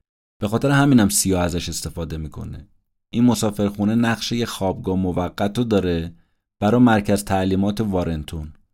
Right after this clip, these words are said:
افرادی هم که اونجا کار می‌کنن اسم مسافرخونه رو گذاشتن هیل.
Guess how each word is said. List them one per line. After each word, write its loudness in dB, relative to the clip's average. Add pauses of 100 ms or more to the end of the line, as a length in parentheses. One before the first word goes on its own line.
(240)
افرادی 2
هم 4
که 0
اونجا 0
کار -4
می‌کنن -2 (120)
اسم -2
مسافرخونه -4
رو -2
گذاشتن -4
هیل. 0